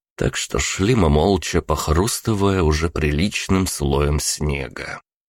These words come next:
Догадка про то, что Эд решил скрыться в деревне, где находился мой дом, притащила с собой еще пару мыслей. И те робко топтались у меня в мозгу, но я уверенно отказывался их принимать.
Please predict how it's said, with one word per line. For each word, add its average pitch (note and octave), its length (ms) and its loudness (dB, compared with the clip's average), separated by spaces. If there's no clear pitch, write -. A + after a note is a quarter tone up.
Догадка F2 640 2
про E2+ 180 0
то, D2 160 -2
что - 260 0
Эд D#2 300 2
решил E2+ 400 2
скрыться - 440 -2
в D2 120 2
деревне, D#2+ 580 2
где D#2 220 2
находился F2 560 2
мой F#2+ 180 4
дом, D#2+ 320 2
притащила F2+ 760 -2
с - 80 -2
собой A2+ 440 2
еще A#2 360 0
пару E2 300 2
мыслей. E2+ 540 2
И D2 180 2
те F#2 300 -2
робко F2 420 0
топтались F2 600 0
у E2+ 40 2
меня E2+ 280 4
в E2 100 0
мозгу, D#2 680 2
но C#2 200 2
я D#2+ 180 2
уверенно A2 600 4
отказывался F#2+ 720 0
их D2+ 300 -2
принимать. C#2 760 -2